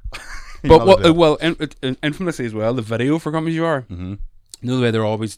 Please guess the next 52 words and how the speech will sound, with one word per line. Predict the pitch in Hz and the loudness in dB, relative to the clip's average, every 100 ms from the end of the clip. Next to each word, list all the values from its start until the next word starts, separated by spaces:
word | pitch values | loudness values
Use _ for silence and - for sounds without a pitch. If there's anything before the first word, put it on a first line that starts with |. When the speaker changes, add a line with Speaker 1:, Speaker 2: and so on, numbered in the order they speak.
| - | -14
Speaker 2:
sort | - 110 | -8 -6
of | 104 - _ | -8 -12 _
decked, | 113 104 - | -8 -8 -10
there's | 117 107 | -10 -8
waterfall | 107 104 110 117 120 113 | -6 -4 -4 -4 -4 -4
in | 110 | -6
front, | - 113 113 110 | -8 -6 -6 -6
and | 107 | -6
Speaker 1:
Yeah. | |
Speaker 2:
there's, | 110 107 | -6 -6
like, | 104 | -10
effects. | 113 110 107 - | -10 -8 -8 -6
He's | 120 | -8
projected | - 110 110 - 110 | -8 -6 -4 -4 -4
on | 107 | -2
a | |
wall, | 101 101 101 113 | -2 -2 -2 -2
and | |
you | 110 | -4
can | |
Speaker 1:
Mm-hmm. | 107 | -4
Speaker 2:
barely | 107 104 | -4 -4
see | 107 | -6
him. | 117 _ _ - | -10 _ _ -8
The | 131 | -4
reason | 127 127 151 | -2 -2 -4
they | 120 | -4
didn't | 113 107 | -4 -6
wanna | 107 | -6
show | 120 | -8
his | 107 | -8
face | 98 113 | -10 -14
'cause | - 117 | -12 -10
he | |
was | 110 | -10
coming | - 107 | -8 -8
off | 101 | -6
heroin, | 107 101 127 165 _ _ _ _ - | -6 -6 -6 -10 _ _ _ _ -10
and | 117 | -4
he | 120 | -4
was | 117 | -4
grey. | 101 113 107 113 | -4 -4 -4 -6
Speaker 1:
Mm. | 95 85 - - | -10 -14 -18 -16
Oh, | 80 80 71 | -14 -14 -16
shit. | - 95 | -18 -10
Speaker 2:
So | - 120 120 117 | -4 -2 -2 -4
they | 123 113 | -4 -4
wanted | 110 - 113 113 117 113 | -4 -10 -8 -4 -4 -6
to | |
ensure | 110 101 104 110 | -8 -8 -8 -6
a | |
video | 107 101 113 113 110 | -6 -6 -4 -4 -6